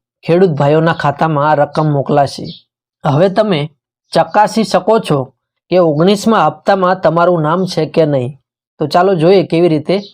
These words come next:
તે જોવું. સ્ટેપ વન છે પી એમ કિસાનની ઓફિશિયલ વેબસાઇટ પી એમ કિસાન ડોટ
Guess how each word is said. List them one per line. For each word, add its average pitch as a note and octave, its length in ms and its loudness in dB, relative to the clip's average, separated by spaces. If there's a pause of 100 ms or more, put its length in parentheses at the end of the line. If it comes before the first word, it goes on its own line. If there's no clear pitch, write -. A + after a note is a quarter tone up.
(120)
તે - 80 0
જોવું. C#3 400 0 (460)
સ્ટેપ - 400 0
વન F#3+ 240 0
છે D3+ 200 -2 (640)
પી E3+ 120 0
એમ A3 180 0
કિસાનની G#3 520 0
ઓફિશિયલ G3 600 0
વેબસાઇટ E3 560 0 (280)
પી D3 160 4
એમ F#3 160 2
કિસાન F#3 500 0
ડોટ D#3+ 260 2